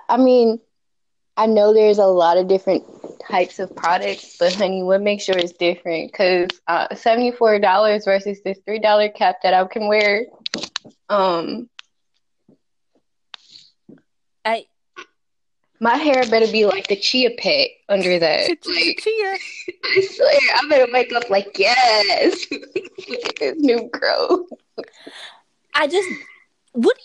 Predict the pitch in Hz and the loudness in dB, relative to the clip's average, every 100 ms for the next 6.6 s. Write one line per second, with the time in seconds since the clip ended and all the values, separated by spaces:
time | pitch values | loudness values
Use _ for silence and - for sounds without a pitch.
0 | 466 320 _ _ - 214 190 - 392 494 | -12 -12 _ _ -20 -20 -12 -6 -4 -6
1 | - - 415 415 339 254 - 233 226 208 | -12 -14 -12 -12 -16 -16 -14 -14 -14 -16
2 | 190 170 - 208 196 196 180 180 175 160 | -14 -14 -12 -14 -12 -14 -14 -14 -16 -16
3 | 147 127 - 120 _ _ _ _ _ _ | -18 -18 -20 -20 _ _ _ _ _ _
4 | - 226 320 262 - _ _ _ _ _ | -12 -8 -8 -10 -14 _ _ _ _ _
5 | _ _ - - 226 - - - - 214 | _ _ -20 -14 -10 -8 -8 -6 -4 -4
6 | - - 190 170 175 214 | -4 -10 -10 -10 -14 -20